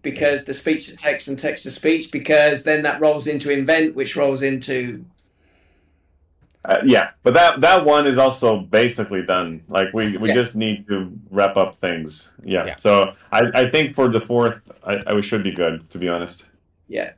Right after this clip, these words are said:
Speaker 3: Okay. We'll, we'll, we'll, we'll aim for either the fourth or the fifth, depending on, you know, I, I'm hoping for the fourth. I'm quite confident for the fourth, but, you know, you never know.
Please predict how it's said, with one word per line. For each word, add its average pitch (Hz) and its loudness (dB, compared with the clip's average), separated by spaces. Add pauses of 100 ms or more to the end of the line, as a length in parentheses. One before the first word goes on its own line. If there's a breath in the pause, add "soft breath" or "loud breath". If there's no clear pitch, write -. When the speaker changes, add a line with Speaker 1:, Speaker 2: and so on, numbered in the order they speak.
(100)
Speaker 3:
Okay. 156 -6
We'll, 170 -2
we'll, 185 0 (280)
we'll, 180 -4
we'll 190 4
aim 202 4
for 190 -4
either 180 2
the 165 -4
fourth 208 2
or 190 -2
the 165 -6
fifth, 143 -4
depending 147 -4
on, 139 -12
you 165 -4
know, 104 -4 (380 soft breath)
I, 156 0
I'm 151 0
hoping 165 2
for 147 -4
the 143 -2
fourth. 180 -2
I'm 123 -6
quite 135 -6
confident 147 -6
for 143 -14
the 135 -12
fourth, 143 -8
but, 107 -6
you 127 -10
know, 95 -8
you 110 -12
never 120 -6
know. 113 -4